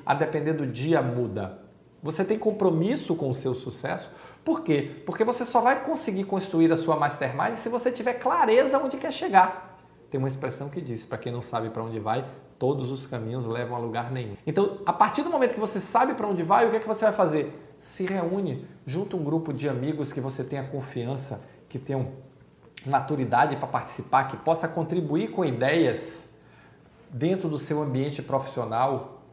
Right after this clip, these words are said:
Monte um grupo. Dentro da sua equipe, monte um grupo que vai buscar soluções, que vai buscar... Por quê? Porque a partir do momento que você tem um objetivo, seja um objetivo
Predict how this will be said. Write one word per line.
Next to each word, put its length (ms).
Monte 380
um 100
grupo. 520
Dentro 200
da 60
sua 260
equipe, 600
monte 300
um 100
grupo 340
que 120
vai 120
buscar 380
soluções, 720
que 80
vai 80
buscar... 540
Por 160
quê? 160
Porque 180
a 40
partir 300
do 60
momento 240
que 60
você 180
tem 140
um 80
objetivo, 500
seja 180
um 60
objetivo 540